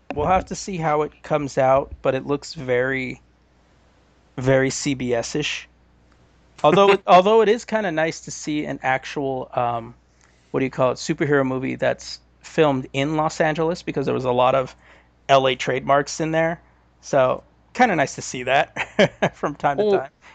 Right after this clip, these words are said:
Speaker 2: and
Speaker 1: Everything
Speaker 2: also
Speaker 1: else is always filmed in Canada.
Speaker 2: Right. It also makes sense for it to be in L A too, 'cause you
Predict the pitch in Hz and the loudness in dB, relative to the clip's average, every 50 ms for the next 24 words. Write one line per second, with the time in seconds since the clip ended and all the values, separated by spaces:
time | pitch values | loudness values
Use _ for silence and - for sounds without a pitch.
0 | _ - 151 156 165 170 170 170 - 180 135 131 - 120 160 151 135 135 135 - | _ 2 4 4 4 4 4 4 4 4 4 2 0 0 0 0 0 0 -4 -8
1 | - - 147 139 143 131 135 131 127 127 - _ _ - - 160 139 139 147 127 | -6 -4 -4 -4 -4 -6 -10 -12 -14 -18 -20 _ _ -8 -4 -2 -2 -2 -4 -6
2 | 123 123 139 175 - _ _ _ _ _ _ _ _ _ _ _ _ _ - - | -8 -10 -10 -12 -14 _ _ _ _ _ _ _ _ _ _ _ _ _ -6 -4
3 | 95 85 80 73 - _ _ _ _ _ - 135 139 151 156 - - 139 117 113 | -4 -4 -4 -8 -14 _ _ _ _ _ -2 0 0 0 0 -2 -4 -4 -6 -6
4 | 110 110 - - 117 110 107 - - - 107 98 101 - 98 101 101 101 98 92 | -8 -8 -8 -6 -6 -6 -8 -10 -12 -10 -10 -10 -10 -14 -16 -16 -14 -12 -12 -10
5 | 90 92 92 92 92 92 - - - - 101 92 - - - 104 101 - - - | -8 -8 -8 -8 -8 -10 -12 -14 -14 -12 -12 -12 -12 -14 -14 -14 -14 -14 -16 -18
6 | _ 117 113 110 110 110 110 104 | _ -18 -18 -18 -18 -18 -18 -20